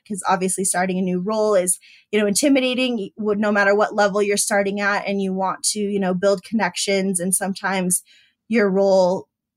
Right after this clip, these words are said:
maybe doesn't allow as much collaboration or, you know, being able to talk to different people in different departments that, um, you wouldn't work with on a day-to-day basis.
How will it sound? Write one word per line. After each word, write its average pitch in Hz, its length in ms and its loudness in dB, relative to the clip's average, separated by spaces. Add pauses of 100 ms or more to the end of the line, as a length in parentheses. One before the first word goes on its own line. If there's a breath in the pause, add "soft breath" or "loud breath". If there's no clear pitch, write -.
maybe 214 280 0
doesn't 202 560 2 (220)
allow 208 760 2 (100)
as 208 200 2
much 208 320 0
collaboration 254 880 2
or, 196 540 2
you 220 200 -2
know, 185 420 -2 (180)
being 202 140 0
able 190 200 0
to 185 100 -4
talk 190 200 -4
to 214 100 -6
different 185 380 -4
people 196 300 -4
in 190 60 0
different 185 280 -6
departments 175 520 -6
that, 143 260 -2 (420 soft breath)
um, 196 320 0
you 196 160 -2
wouldn't 185 680 -4 (100)
work 185 260 0
with 202 180 -2
on 214 140 -2
a 214 80 -2
day-to-day 208 460 0
basis. 208 680 -2